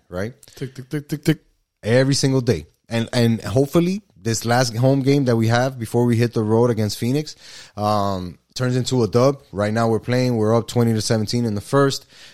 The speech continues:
Speaker 1: Um, by the time this game's over, this recording's over, you guys are gonna know the score. But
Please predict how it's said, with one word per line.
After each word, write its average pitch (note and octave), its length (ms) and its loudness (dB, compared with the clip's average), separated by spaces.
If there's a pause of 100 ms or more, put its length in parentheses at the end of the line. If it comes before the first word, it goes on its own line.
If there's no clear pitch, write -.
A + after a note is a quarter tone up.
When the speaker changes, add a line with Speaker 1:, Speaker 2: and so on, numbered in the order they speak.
(120)
Speaker 1:
Um, G2 300 0
by G2+ 100 2
the G2 60 -2
time A#2+ 200 -2
this A#2 120 -4
game's A2+ 260 -4
over, A#2 500 -2
this G#2+ 240 -6
recording's A2+ 400 -2
over, A2 160 0
you G#2+ 100 -2
guys G#2+ 180 0
are G#2 40 -4
gonna G2 200 -2
know G#2+ 140 0
the G2 40 -2
score. D3 320 4
But G#2+ 380 2